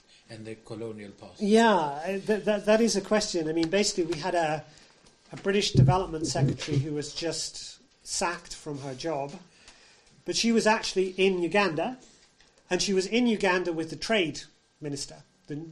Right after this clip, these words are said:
Speaker 2: which the new trade minister, which they, Britain didn't have a trade minister because nobody has trade ministers because, you know, full ministers because you, the E U has competence on trade policy. So, um,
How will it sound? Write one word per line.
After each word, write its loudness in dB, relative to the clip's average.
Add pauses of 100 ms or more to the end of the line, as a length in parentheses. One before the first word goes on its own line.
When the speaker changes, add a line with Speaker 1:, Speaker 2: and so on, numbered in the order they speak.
(120)
Speaker 2:
which -12
the -10
new -2
trade -4
minister, -6
which -10
they, -6 (180)
Britain -8
didn't -12
have -6
a -6
trade -8
minister -8
because -10 (800)
nobody -2
has -4
trade -6
ministers -8
because, -10
you -12
know, -8
full -2
ministers -6
because -10
you, -10 (520)
the -14
E -2
U -8 (140)
has -10
competence -10
on -12
trade -6
policy. -14 (960)
So, 4 (720)
um, 2